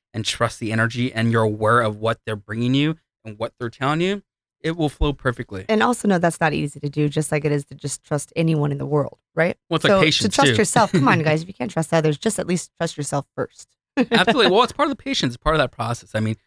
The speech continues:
Speaker 1: I think if we kind of are aware of our surroundings in this field, in this work, on your spiritual journey, you'll start noticing the signs and signals from the other side, but also what your soul is speaking or seeking.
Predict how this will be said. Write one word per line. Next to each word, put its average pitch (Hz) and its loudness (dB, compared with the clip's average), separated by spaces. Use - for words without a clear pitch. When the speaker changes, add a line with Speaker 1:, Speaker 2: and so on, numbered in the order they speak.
Speaker 1:
I 131 2
think 160 0
if 127 -10
we 120 0
kind 131 -2
of 117 -2
are 117 2
aware 117 0
of 117 -4
our 113 0
surroundings 131 0
in 131 4
this 131 -2
field, 139 0
in 117 -2
this - -4
work, 131 0
on 113 2
your 127 2
spiritual 131 -4
journey, 139 0
you'll 135 -2
start - -8
noticing 147 -4
the 131 -2
signs 127 -8
and 113 -14
signals 113 -10
from 110 0
the 117 0
other 120 0
side, 127 0
but 143 0
also 135 0
what 117 -2
your 113 -12
soul 117 -4
is 101 -10
speaking 135 -4
or 110 -8
seeking. - -4